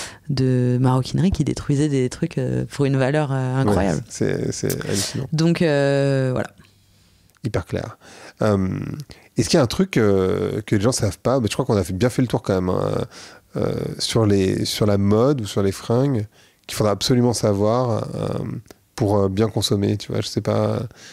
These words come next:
Speaker 2: Est-ce qu'il y a un truc qu'on n'a pas touché ou un truc que, qui, toi, te, qui te semble important, une question qu'on te pose pas et que t'aimerais bien qu'on te pose ? Euh,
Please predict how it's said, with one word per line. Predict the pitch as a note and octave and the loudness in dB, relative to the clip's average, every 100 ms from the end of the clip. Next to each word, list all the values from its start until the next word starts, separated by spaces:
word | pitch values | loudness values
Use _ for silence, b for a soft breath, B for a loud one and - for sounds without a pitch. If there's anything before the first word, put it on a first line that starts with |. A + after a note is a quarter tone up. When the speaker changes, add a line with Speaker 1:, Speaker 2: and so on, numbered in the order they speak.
| B - | B -10
Speaker 2:
Est-ce | - | -2
qu'il | G#2+ | 2
y | G#2+ | 4
a | |
un | G#2 | 4
truc | D#3+ | 2
qu'on | C3+ | 2
n'a | G2+ | 2
pas | F2+ B2 | 2 0
touché | B2+ - C3 B2+ | -2 0 4 4
ou | B2 G2+ | 6 4
un | |
truc | G2+ C#3+ | 2 0
que, | B2+ G#2+ G2 B B B | 2 2 2 B B B
qui, | - G#2+ | -10 0
toi, | C3+ | 2
te, | C3+ A#2 G#2+ G2+ G2 F#2 F#2 G2+ C3+ _ - | 4 2 4 4 2 0 -4 -8 -12 _ -12
qui | - | 0
te | |
semble | A#2 A#2 | 2 2
important, | B2 - C3 | 0 0 2
une | |
question | A2+ G#2 A2+ | 2 0 -2
qu'on | A2 | -2
te | G2+ | 0
pose | A2+ | -2
pas | - B2 A#2+ A#2+ | 0 0 2 2
et | G#2+ | 0
que | |
t'aimerais | G#2+ G#2 A2+ | 0 2 2
bien | A#2 | 2
qu'on | B2 | 0
te | G#2 | 0
pose ? | B2 B2 A#2+ A#2 B B B B B - | 2 4 2 -2 B B B B B -2
Euh, | G#2 G2 F#2+ F#2+ F#2+ G#2+ | 2 2 2 -2 -2 -2